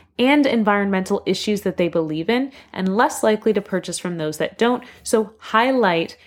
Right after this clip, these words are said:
your values. I mean, I always say company values are super important. So you want to make sure you're highlighting that on your homepage, maybe even your checkout page. Where is your customers' money going to?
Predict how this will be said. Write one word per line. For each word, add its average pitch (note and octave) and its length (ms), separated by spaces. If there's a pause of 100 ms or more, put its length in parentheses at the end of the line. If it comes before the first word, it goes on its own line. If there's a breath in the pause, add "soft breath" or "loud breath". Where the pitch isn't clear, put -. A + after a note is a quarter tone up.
(140 soft breath)
your F#3 180
values. E3+ 640
I - 60
mean, F#3 160
I F3 60
always G#3 320
say F#3+ 360 (200 loud breath)
company G#3+ 380
values F#3 460
are F3 100
super F3 360
important. F#3+ 640 (180 loud breath)
So F#3+ 300
you G3 120
want G3+ 140
to G3 60
make G3 160
sure G3 160
you're F3 180
highlighting G3 560
that F#3 240
on E3 140
your D#3+ 140
homepage, G3 680
maybe F3+ 180
even F3 220
your E3 100
checkout G#3+ 480
page. G3+ 380 (280 loud breath)
Where F#3+ 640
is F#3 440
your F#3+ 180
customers' F#3+ 580
money F3 520
going F3 380
to? - 380